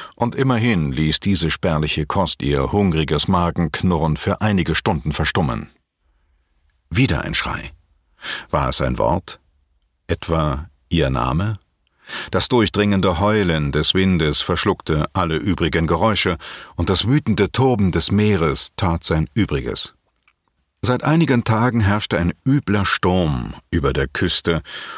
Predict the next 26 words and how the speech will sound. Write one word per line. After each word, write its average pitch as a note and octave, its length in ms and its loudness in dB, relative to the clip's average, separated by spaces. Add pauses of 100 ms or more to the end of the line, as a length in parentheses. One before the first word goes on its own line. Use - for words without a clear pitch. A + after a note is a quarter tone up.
(120)
und E2 180 0
Corentin A2 680 2
hatte A2 180 2
sich G#2+ 260 -2
kaum A#2+ 280 2
mehr F#2 160 2
aus F2 140 0
dem E2+ 200 0
Haus A2+ 200 2
getraut. - 540 -6 (580)
Lediglich F#2 460 0
am F2 80 2
späten D#2+ 440 -2
Nachmittag, A#1 760 -4
wenn C2 120 -2
die B1+ 100 -4
Flut E2+ 540 -2
die C2+ 180 -4
Ebbe D2 320 -2
ablöste F2 640 0 (400)
und G2 160 0
der G#2+ 160 2
Wind B2+ 260 2
ein G2+ 160 0
wenig G#2+ 540 2
abschwächte, F#2 720 0